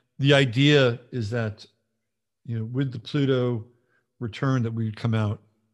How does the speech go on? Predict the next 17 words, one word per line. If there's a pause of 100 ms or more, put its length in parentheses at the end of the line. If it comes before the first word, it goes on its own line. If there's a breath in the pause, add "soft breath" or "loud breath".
as
being
a
different (1500 loud breath)
entity
and
maybe
a
new
republic. (840)
And,
um, (2000)
I
can
see
that
happening.